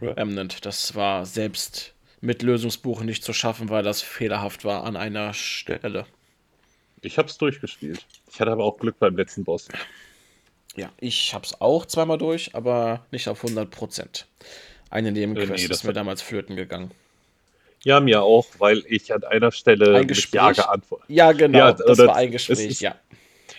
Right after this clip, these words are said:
Speaker 2: Ja, äh, beziehungsweise zwei Gespräche. Da durfte man beide Male nicht Ja sagen. Man musste Nein antworten. Sonst hat man irgendwas nicht bekommen und, naja.
Speaker 1: Ja, das sagt einem selbst das Lösungsbuch nicht, aber da hatten wir ja damals auch schon drüber gequatscht. Das war sehr
Speaker 2: Mhm.
Speaker 1: ärgerlich, als ich,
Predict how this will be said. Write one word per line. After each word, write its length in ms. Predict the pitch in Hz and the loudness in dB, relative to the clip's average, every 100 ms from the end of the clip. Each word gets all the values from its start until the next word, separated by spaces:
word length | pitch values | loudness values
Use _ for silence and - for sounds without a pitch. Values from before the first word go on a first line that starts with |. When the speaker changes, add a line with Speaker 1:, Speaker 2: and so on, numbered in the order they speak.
| - | -4
Speaker 2:
Ja, 480 | - 127 - 107 117 | 4 4 4 4 6
äh, 40 | 98 | 4
beziehungsweise 580 | 117 - 123 - 107 | -2 -4 -4 0 0
zwei 220 | - 117 120 | 0 -2 -2
Gespräche. 480 | 110 - 101 92 | -4 -8 -8 -4
Da 100 | 92 | -6
durfte 320 | 92 120 - 120 | -2 -2 -2 -4
man 380 | 113 104 101 - | -2 -4 -6 -4
beide 300 | 120 135 117 | -2 -2 -2
Male 480 | 113 113 110 107 | -4 -4 -4 -4
nicht 300 | 107 107 - | -6 -10 -8
Ja 260 | 104 110 113 | -4 0 0
sagen. 340 | - 90 87 87 | 0 -4 -4 -8
Man 140 | 101 | -8
musste 300 | 113 - - | -8 -8 -6
Nein 340 | 107 104 107 107 | -4 -2 -2 -2
antworten. 580 | 98 95 95 87 - 85 - - _ | -4 -4 -2 -2 -4 -20 -20 -20 _
Sonst 280 | 98 95 - | -6 -6 -8
hat 140 | - | -6
man 120 | 107 90 | -6 -4
irgendwas 340 | 101 101 - | -2 -2 -4
nicht 180 | 110 - | -8 -10
bekommen 420 | - 123 113 104 | 0 2 2 0
und, 200 | 78 85 _ | -6 -10 _
naja. 240 | 85 85 - - - | -14 -12 -12 -14 -8
Speaker 1:
Ja, 260 | 107 98 - | -6 -6 -8
das 320 | 90 123 - | -4 -2 2
sagt 280 | 135 131 113 | 2 2 0
einem 180 | 113 | 0
selbst 300 | 107 123 120 | 2 2 2
das 160 | 107 - | -4 -2
Lösungsbuch 560 | 113 107 98 - 98 101 | -2 -2 -4 -10 -10 -10
nicht, 160 | 98 | -6
aber 180 | 104 104 | -6 -4
da 160 | 107 113 | -4 -4
hatten 180 | 117 | -4
wir 60 | 110 | -2
ja 140 | 104 | -2
damals 400 | 98 113 110 104 | 0 0 0 -4
auch 140 | 90 113 | -4 -6
schon 200 | - 95 | -8 -10
drüber 240 | 98 98 | -10 -8
gequatscht. 540 | 95 92 - 98 - 104 | -8 -10 -10 -10 -10 -12
Das 180 | - | -10
war 240 | 101 98 98 | -10 -8 -10
sehr 320 | 95 110 110 | -8 -4 -2
Speaker 2:
Mhm. 60 | 101 | 0
Speaker 1:
ärgerlich, 500 | 110 107 104 107 - | 0 0 -2 -2 -6
als 220 | 104 101 | -8 -8
ich, 280 | 104 - | -8 -10